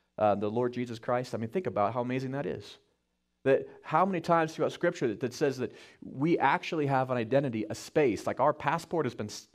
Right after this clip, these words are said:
is, has been made, right? And so we identify together, we're even Christians throughout all kinds of different denominations, all kinds of different ethnicities, all kinds of different things, right? We have a commonality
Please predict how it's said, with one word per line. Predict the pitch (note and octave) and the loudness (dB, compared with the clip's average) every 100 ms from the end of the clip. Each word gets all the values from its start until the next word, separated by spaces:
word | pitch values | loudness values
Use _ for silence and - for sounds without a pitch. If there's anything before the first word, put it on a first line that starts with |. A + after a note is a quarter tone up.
| - | -6
is, | A2+ - - _ - | -6 -8 -16 _ -8
has | A2+ | 0
been | C3 A2+ | 2 2
made, | A#2+ E3+ F#2+ D2+ - _ _ _ _ _ _ _ _ _ - | 2 2 2 -4 -18 _ _ _ _ _ _ _ _ _ -6
right? | A#2 C3+ D3+ - _ _ _ _ _ - | 0 0 0 -6 _ _ _ _ _ -4
And | C#3 | -2
so | C3+ F3+ F3 F3 - - - | 6 8 8 6 0 -16 -14
we | C3+ D3+ | 0 8
identify | E3+ C#3+ - A3 F3+ E3 B2+ A2+ B2 | 8 8 6 6 4 4 6 4 2
together, | C#3+ C#3 A#2 F#3 D3+ B2+ D#3+ | 0 -2 8 8 8 4 2
we're | |
even | C#3+ C#3 | 0 -2
Christians | B2+ E3+ E3 D#3+ | 0 0 2 -4
throughout | D3+ C3 B2 | 2 4 6
all | D3+ | 6
kinds | - F3 | 4 -2
of | E3+ | 0
different | D#3+ F3 | -2 -2
denominations, | D#3+ D#3+ E3 D#3 C#3 C#3 D3 C#3+ | 0 2 2 0 -2 -2 -8 0
all | B2+ C#3+ | 2 2
kinds | D3+ D3 D#3 | 2 -4 -4
of | C#3 | -4
different | C#3 D3+ D#3 C#3+ - - | -2 -2 -6 -8 -6 2
ethnicities, | C#3+ C#3+ D3 C#3+ C3 C3 C3 B2 | 2 2 -4 -2 0 2 2 2
all | B2 | 0
kinds | D3 D#3 D3 | 2 0 0
of | |
different | D#3 D#3 | -6 -4
things, | - A#2+ A#2 | 2 2 4
right? | A#2+ | 2
We | C3 A#2+ - - | 2 -6 -10 -10
have | - D3 E3 E3 | 0 2 2 -2
a | - | -12
commonality | - C#3+ A#2+ A#2+ A#2+ G2 F2 - F2 E2+ | -6 -4 0 0 0 -2 -6 -8 -8 -10